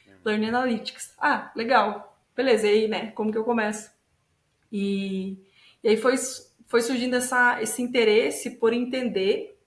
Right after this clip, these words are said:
Speaker 2: né, não só a etapa de, de análise ali, mas o durante e o depois, entender o que, que, que que tá rolando aqui no meio dessa experiência, né? Quais os dados que existem,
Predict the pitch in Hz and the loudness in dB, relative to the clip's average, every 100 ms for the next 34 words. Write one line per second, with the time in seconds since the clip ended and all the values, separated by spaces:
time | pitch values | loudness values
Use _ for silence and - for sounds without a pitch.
0 | - 208 208 - _ - 220 233 277 - | -8 -6 -6 -10 _ -8 -4 -2 -2 0
1 | 214 196 180 180 190 180 196 - - - | 2 2 0 -2 -6 -6 -8 -12 -18 -14
2 | 202 180 180 190 226 220 214 220 254 254 | -8 -6 -2 0 0 0 -4 -4 -6 -8
3 | - _ _ - 208 208 214 - - - | -14 _ _ -6 -4 -2 -4 -8 -10 -18
4 | - 214 208 220 302 320 233 208 202 - | -4 0 4 4 2 0 -2 -2 -4 0
5 | 214 269 262 240 247 240 240 269 - _ | 2 2 0 -2 -4 -4 -4 -6 -12 _
6 | _ _ - 294 427 - - 320 - 370 | _ _ -16 -16 -18 -12 -8 -2 2 4
7 | 359 254 220 214 202 - 208 208 202 220 | 4 6 4 2 -2 -4 -4 -2 -4 -8
8 | 214 202 202 196 175 - - 190 214 - | -10 -8 -8 -6 -8 -10 -12 -12 -12 -6
9 | 285 - 285 202 208 196 - - 214 196 | -6 -4 -6 -2 0 -2 -6 -10 -10 -10
10 | - - - | -12 -12 -18